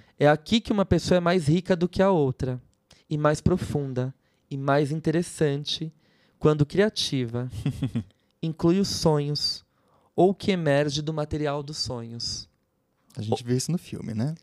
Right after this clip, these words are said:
Speaker 1: Ou inclui o brincar, né?
Speaker 2: Total.
Speaker 1: Como é bonito isso.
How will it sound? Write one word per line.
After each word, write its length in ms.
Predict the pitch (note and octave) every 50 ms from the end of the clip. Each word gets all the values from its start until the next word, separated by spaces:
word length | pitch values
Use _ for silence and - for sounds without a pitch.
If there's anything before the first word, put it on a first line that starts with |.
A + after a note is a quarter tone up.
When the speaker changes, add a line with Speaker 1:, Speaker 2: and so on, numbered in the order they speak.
| _ _ _ _ -
Speaker 1:
Ou 180 | F#3 F#3+ A3
inclui 280 | B3 A#3 - A3 A3 A3+
o 40 | G#3+
brincar, 680 | G3 A3+ B3+ C4 - - A3 A3 A3+ G#3+ F#3 D#3 C#3+ - -
né? 120 | C3+ C#3+
Speaker 2:
Total. 520 | D3 D#3 D#3+ D#3+ D#3 D3 C#3+ D3 F3 F3+ - _ -
Speaker 1:
Como 200 | - F#3+ G3 G#3
é 40 | G3
bonito 640 | E3+ F#3+ F#3+ F#3 F#3+ F#3+ G3 F#3 - - - C#3
isso. 500 | C3+ B2+ B2 B2 - - - - B2+ B2+